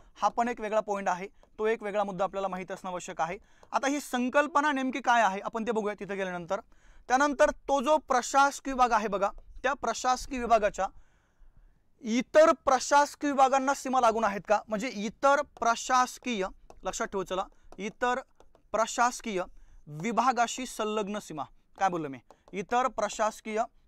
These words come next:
विभागाशी संलग्न सीमा हा एक भाग त्या ठिकाणी लक्षात ठेवू चला. आणि तो जो प्रशासकीय विभाग आहे बघा, त्या प्रशासकीय विभागाचे हे जे अंतिम टोकं आहेत, हे अंतिम टोकं पण त्या ठिकाणी तुमचे क्लिअर पाहिजे. आणि त्या प्रशासकीय विभागामध्ये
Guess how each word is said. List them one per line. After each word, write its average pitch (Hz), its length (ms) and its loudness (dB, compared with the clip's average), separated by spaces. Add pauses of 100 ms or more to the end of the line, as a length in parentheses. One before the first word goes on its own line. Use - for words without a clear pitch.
विभागाशी 202 680 -2 (500)
संलग्न 247 540 0
सीमा 196 360 -4 (300)
हा 208 200 0
एक 233 140 -4
भाग 214 160 0
त्या 202 160 -8
ठिकाणी 190 380 -6 (260)
लक्षात 190 260 -4
ठेवू 190 200 -6
चला. 180 280 -4 (280)
आणि 202 140 -4 (140)
तो 226 100 2
जो 254 160 0
प्रशासकीय 214 500 -6
विभाग 190 180 2
आहे 185 160 -2
बघा, 180 240 -2 (320)
त्या 226 120 2
प्रशासकीय 214 720 -4
विभागाचे 190 460 -4 (340)
हे 202 60 -2
जे 190 120 -2 (140)
अंतिम 226 520 -2
टोकं 214 260 2
आहेत, 180 320 0 (400)
हे 226 100 -6
अंतिम 214 580 -4
टोकं 214 220 -2
पण 214 200 -8
त्या 202 80 -4
ठिकाणी 196 260 -8
तुमचे 190 300 -10
क्लिअर 185 200 -6
पाहिजे. 170 320 -8 (300)
आणि 185 180 -8 (100)
त्या 220 180 2
प्रशासकीय 196 640 -6
विभागामध्ये 175 500 -6